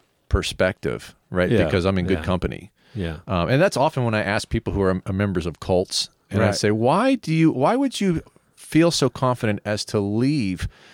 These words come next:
Speaker 1: the great cloud of witnesses of our historical orthodoxy that say that Jesus is actually a member of the Trinity,
Speaker 2: Yeah.
Speaker 1: and we have so much scripture? Why would, wh-, how, what's the
Speaker 2: Yeah.
Speaker 1: impetus to do
Speaker 2: Yeah,
Speaker 1: that?"
Speaker 2: yeah,
Speaker 1: Right?
Speaker 2: yeah.
Speaker 1: Um,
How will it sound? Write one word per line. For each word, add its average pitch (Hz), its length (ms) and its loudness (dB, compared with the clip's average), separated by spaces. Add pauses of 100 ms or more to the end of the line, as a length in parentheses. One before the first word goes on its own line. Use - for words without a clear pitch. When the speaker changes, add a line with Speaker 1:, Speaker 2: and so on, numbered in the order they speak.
(360)
Speaker 1:
the 113 220 2
great 123 480 -2
cloud 131 360 0
of 101 100 -2
witnesses 113 540 0
of 95 100 0
our 104 160 4
historical 110 840 0
orthodoxy 92 840 0
that 85 180 -2
say 110 320 2
that 85 160 -2
Jesus 104 580 -2 (100)
is 120 420 0
actually 104 540 0
a 90 60 0
member 98 380 -2
of 82 80 0
the 80 60 -4
Trinity, 82 640 -2
Speaker 2:
Yeah. 107 260 0 (100)
Speaker 1:
and 101 100 -2
we 104 80 2
have 107 100 0
so - 120 0
much 107 160 0
scripture? 92 600 0
Why 113 260 0
would, 220 240 -2
wh-, - 420 -10
how, 277 280 0
what's 208 160 -2
the - 80 0
Speaker 2:
Yeah. 127 80 6
Speaker 1:
impetus 123 320 2
to 107 80 -4
do 113 100 4
Speaker 2:
Yeah, 117 100 6
Speaker 1:
that?" 101 180 4
Speaker 2:
yeah, 107 80 0
Speaker 1:
Right? 104 120 2
Speaker 2:
yeah. 98 200 -2 (260)
Speaker 1:
Um, 120 320 0